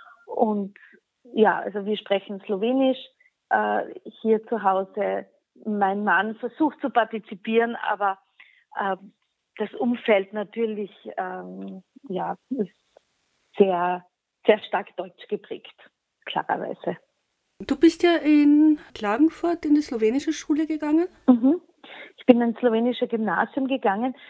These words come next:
Speaker 1: Ich wurde geboren in Wolfsberg. Meine Mutter ist Wolfsbergerin, gebürtige, und ist auch dort aufgewachsen. Aber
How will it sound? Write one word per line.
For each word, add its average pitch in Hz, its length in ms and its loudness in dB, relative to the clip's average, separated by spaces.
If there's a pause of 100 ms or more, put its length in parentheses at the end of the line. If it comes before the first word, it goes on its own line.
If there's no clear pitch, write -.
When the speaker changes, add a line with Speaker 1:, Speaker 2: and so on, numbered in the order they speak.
(140)
Speaker 1:
Ich 226 160 -4
wurde 247 200 2
geboren 190 600 -2
in 170 160 -16
Wolfsberg. 165 540 -12
Meine 175 180 -8
Mutter 233 400 0
ist 233 140 -6
Wolfsbergerin, 208 880 -6 (420)
gebürtige, 202 760 0
und 202 200 -6
ist - 240 -6
auch 175 200 -2
dort 180 180 -2
aufgewachsen. 196 960 -4 (260)
Aber 190 300 -4